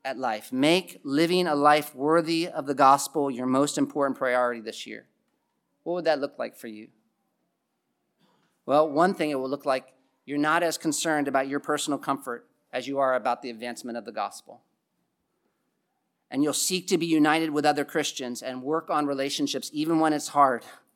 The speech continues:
And you're not so concerned about your own personal ambitions and the way people are treating you as you are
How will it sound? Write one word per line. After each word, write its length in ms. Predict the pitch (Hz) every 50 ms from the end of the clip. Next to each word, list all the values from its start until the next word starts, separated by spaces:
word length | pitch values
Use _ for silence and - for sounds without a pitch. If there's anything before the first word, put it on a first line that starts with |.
| _ _ _ _ _ _ _ _ _ _ -
And 120 | 127 139
you're 100 | 143 147
not 260 | 147 151 156 175 165
so 220 | - - - 170 170
concerned 440 | 165 175 160 151 - 170 165 160 147
about 200 | 139 143 147 143
your 120 | 143 143
own 280 | 131 156 165 165 160 156
personal 420 | 151 156 156 - - 160 151 151
ambitions 760 | 151 147 143 135 156 147 - - 127 110 98 107 - - - _ _ _ _ _ _ _ _ _ _ _ -
and 80 | 127 135
the 60 | 139
way 200 | 139 147 156 156
people 300 | 147 - 185 170 143 156
are 120 | 147 143
treating 420 | 139 - - 165 160 156 156 147 135
you 260 | 123 117 107 107 110 - _ _ _ _ -
as 180 | 135 139 139 143
you 140 | 151 151
are 340 | 147 147 143 139 143 143 143